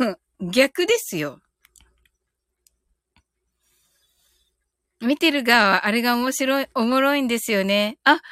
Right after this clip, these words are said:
なるほど。そうそうそうそう。あれ面白いです。はい。<laughs> この間でもやってることだけど、あの、私の場合は、あの、上がってくださる方が、方の方がもうめっ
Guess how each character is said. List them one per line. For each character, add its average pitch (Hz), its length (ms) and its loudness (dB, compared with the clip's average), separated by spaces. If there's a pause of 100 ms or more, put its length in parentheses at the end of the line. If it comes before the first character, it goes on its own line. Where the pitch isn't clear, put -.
(140)
な 269 140 4
る 285 80 4
ほ 311 120 -2
ど。 285 60 -4
そ 320 140 2
う - 40 0
そ 311 100 0
う 277 40 0
そ 302 100 0
う 269 40 0
そ 269 100 0
う。 - 20 0
あ 269 120 4
れ 277 120 6
面 277 200 0
白 269 280 0
い 226 40 -2
で 214 100 -2
す。 - 320 -6 (520)
は 277 300 2
い。 - 140 -8
<laughs> - 40 -6
こ 381 400 4
の 359 120 4
間 294 360 6
で 240 140 0
も 277 80 4
や 247 140 -2
っ - 20 -12
て 277 180 0
る 277 80 0
こ 269 140 -2
と 285 120 -2
だ 277 120 2
け 214 100 -4
ど、 190 100 0 (360)
あ 226 140 4
の、 226 180 2 (520)
私 277 440 2
の 381 100 -4
場 339 200 6
合 349 140 0
は、 294 420 0 (260)
あ 233 120 4
の、 208 380 0 (460)
上 220 180 6
が 440 140 0
っ - 40 -18
て 480 120 4
く 349 120 0
だ 262 140 2
さ 415 160 0
る 339 360 2
方 233 280 0
が、 208 140 -4 (260)
方 294 300 4
の 330 120 -2
方 262 180 2
が 202 140 2
も 196 120 0
う 196 40 0
め 220 120 4
っ 240 80 -2